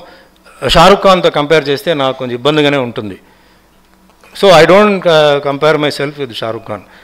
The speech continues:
నాకన్నా కింద వాళ్ళతో నేను compare చేసినప్పుడు I feel very happy. Happy అంటే God has given me everything. నాకు ఇది చాలు అని చెప్పి. So, never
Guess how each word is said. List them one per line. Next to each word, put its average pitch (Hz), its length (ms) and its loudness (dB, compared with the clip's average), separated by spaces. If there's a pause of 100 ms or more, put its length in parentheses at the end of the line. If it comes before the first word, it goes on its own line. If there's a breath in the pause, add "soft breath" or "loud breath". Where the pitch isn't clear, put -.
(160 soft breath)
నాకన్నా 170 400 2
కింద 190 260 0
వాళ్ళతో 175 320 4
నేను 156 140 -2
compare 143 340 -4
చేసినప్పుడు 139 420 -4
I 127 160 -2
feel 135 240 -8
very 117 300 -10
happy. 104 180 -16
Happy 175 260 0
అంటే 220 320 0 (400 loud breath)
God 170 200 6
has 170 160 0
given 165 200 4
me 151 100 2
everything. 135 280 -2 (600)
నాకు 135 220 0
ఇది 135 140 -4 (100)
చాలు 127 200 0
అని 113 100 -8
చెప్పి. 107 240 -10
So, 131 80 0
never 190 140 4